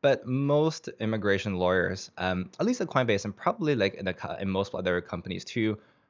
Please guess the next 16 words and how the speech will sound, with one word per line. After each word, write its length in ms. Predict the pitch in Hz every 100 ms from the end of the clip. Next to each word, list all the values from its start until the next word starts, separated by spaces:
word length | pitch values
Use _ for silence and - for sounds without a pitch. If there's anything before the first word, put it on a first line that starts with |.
| -
are 100 | 110
advising 540 | 104 98 95 92 92 - -
against 520 | 98 92 92 95 -
people 280 | 98 92 90
leaving 400 | 92 101 127 156 _ _
for 340 | _ _ 131 123
fear 300 | - 104 101
of 240 | 92 -
policies 760 | - - 95 95 - 90 87 -
changing. 800 | - - 98 95 90 - - 104 -
And, 160 | 113 107
like, 240 | 101 - _ _ _ _
to 60 | -
be 120 | 143
clear, 400 | - 208 127 -
like, 320 | - 113 107